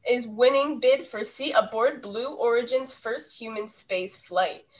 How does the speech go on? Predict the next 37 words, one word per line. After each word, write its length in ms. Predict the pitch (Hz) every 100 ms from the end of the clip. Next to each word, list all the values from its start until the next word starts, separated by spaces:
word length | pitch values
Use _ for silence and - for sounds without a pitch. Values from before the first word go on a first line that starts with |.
| - - _
Twenty-eight 500 | - 233 240 226 220
million 320 | 226 269 302 302
dollars 340 | 269 269 233
is 140 | 233
the 120 | 214 196
winning 340 | 214 277 294
bid 240 | 277 214 -
for 100 | 202
a 80 | 202
seat 300 | - 269 196
aboard 420 | 190 220 240 262
by 140 | 190
a 120 | 175
civilian 720 | 196 - 196 254 294 202 185 - - -
in 160 | - 202
the 80 |
New 240 | 196 226 320
Shepard 540 | - 302 294 190 180
while, 300 | 185 180 - -
when 240 | 202 196
Jeff 320 | 196 233 269 -
Bezos' 420 | 208 240 254 254
space 460 | - - 226 240
tourism 680 | - 233 202 202 202 196 202
venture, 520 | 190 180 185 180 196
Blue 180 | - 185
Origin, 480 | - 220 208 202 208 - - _
flies 260 | 214 196 202
people 300 | 220 - 202
to 80 |
space 400 | 208 - 285 202
for 140 | - 208
the 140 | 202 -
first 340 | 269 277 -
time 420 | - - 196 165 -
next 320 | 175 - -
month. 240 | 156 110